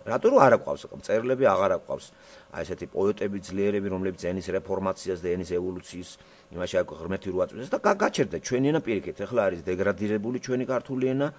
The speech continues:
შეჩერებულია მაღალ დონეზე, გასროლილი არის უამრავი სხვა ენებით, გვიტევს უცხოური, უამრავი სიტყვები და ლექსიკონი და ლამის უკვე, ე, სამოცი ათასამდე უცხოური სიტყვა არის ქართულში და თუ ესე გაგრძელდა, ალბათ, ალბათ უკვე ქართული ძალიან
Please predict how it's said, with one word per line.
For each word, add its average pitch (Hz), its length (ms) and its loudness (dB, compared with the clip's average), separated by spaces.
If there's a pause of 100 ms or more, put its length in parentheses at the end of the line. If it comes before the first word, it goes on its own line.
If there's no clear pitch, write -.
(380)
შეჩერებულია 110 720 0
მაღალ 82 320 2
დონეზე, 107 360 -2
გასროლილი 131 520 2
არის 92 160 2
უამრავი 95 440 2
სხვა 80 200 -4 (100)
ენებით, 95 360 -2 (180)
გვიტევს 123 420 -2 (520)
უცხოური, 110 560 -4 (300)
უამრავი 113 640 6
სიტყვები - 480 -10
და 87 120 -2
ლექსიკონი 87 520 -8
და 85 80 -4
ლამის 101 380 0
უკვე, 90 180 -4
ე, - 60 -8 (540)
სამოცი 117 500 0
ათასამდე 92 460 -6
უცხოური 92 440 -6
სიტყვა - 360 -6
არის 73 180 -6
ქართულში 90 540 -8 (260)
და - 100 -14
თუ 131 160 -6
ესე 110 160 0
გაგრძელდა, 82 460 -2
ალბათ, 80 300 -4
ალბათ 90 300 -6
უკვე 80 200 -10
ქართული 82 400 -10
ძალიან 92 360 -6